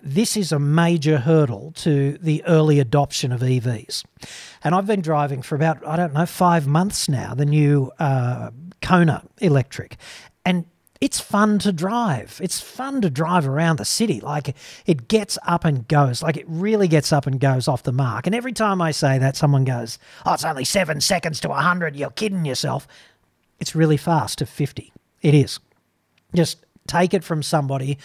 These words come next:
who's driven all kinds of cars. That thing rocks to fifty. It really gets up and goes. And it's deceptive, you know? So that's uplifting, right? It's, and I'm a fan of driving that car,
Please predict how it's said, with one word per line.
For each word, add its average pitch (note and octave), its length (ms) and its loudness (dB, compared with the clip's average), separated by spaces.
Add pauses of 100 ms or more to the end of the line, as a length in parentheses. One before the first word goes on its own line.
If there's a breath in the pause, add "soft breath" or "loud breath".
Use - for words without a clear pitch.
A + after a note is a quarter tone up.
(160 loud breath)
who's E3 160 0
driven C#3+ 260 2
all C#3+ 180 0
kinds C3+ 380 -2
of A2+ 120 -10
cars. C3 520 -4 (300 loud breath)
That E3 320 0
thing D3 400 2
rocks - 500 -2
to D3 140 -2
fifty. - 680 -4
It C#3 160 -4
really E3 400 -2
gets C#3+ 240 0
up C3+ 200 -2
and B2+ 120 -4
goes. A#2+ 280 -4
And D#3+ 160 -2
it's C#3+ 100 -6
deceptive, - 880 -2
you D3 80 -8
know? F#3+ 340 -6 (460 loud breath)
So G3+ 320 0 (140)
that's G#3+ 240 0
uplifting, D3 600 0 (240)
right? E3 300 -2 (160)
It's, - 160 -12 (180)
and F3 140 4
I'm G#3+ 220 4
a G3+ 40 2
fan G3 460 -2
of A#2+ 160 -10
driving D3 440 -2
that C#3 200 -4
car, F3+ 300 -6